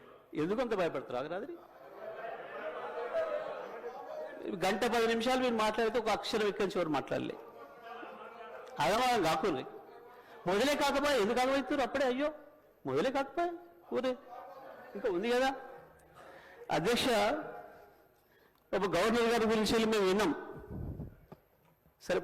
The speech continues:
పార్టీ ఏదున్నా ఎట్లా ఉన్నా గతంలో వారిది ఒక మంచి మనిషి అని, ఒక ఇంటిగ్రిటీ ఉన్న వ్యక్తి అని, గొప్ప చదువుకున్న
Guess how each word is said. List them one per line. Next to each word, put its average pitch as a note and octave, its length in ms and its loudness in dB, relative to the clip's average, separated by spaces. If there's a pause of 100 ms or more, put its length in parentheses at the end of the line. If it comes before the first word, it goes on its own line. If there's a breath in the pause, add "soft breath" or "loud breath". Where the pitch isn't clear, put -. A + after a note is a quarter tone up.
పార్టీ C#3+ 220 0 (100)
ఏదున్నా E3 300 2
ఎట్లా E3 220 0
ఉన్నా D#3+ 220 2
గతంలో D3 360 0
వారిది D3 260 2 (500)
ఒక F#3 100 -2 (140)
మంచి F3 320 2 (1200 soft breath)
మనిషి D#3+ 300 2
అని, E3+ 180 4
ఒక D#3 160 0
ఇంటిగ్రిటీ C#3+ 420 -2 (920)
ఉన్న C3 120 -2 (460)
వ్యక్తి - 240 -8
అని, C3+ 180 0
గొప్ప B2+ 160 -2 (1040)
చదువుకున్న C3 360 -4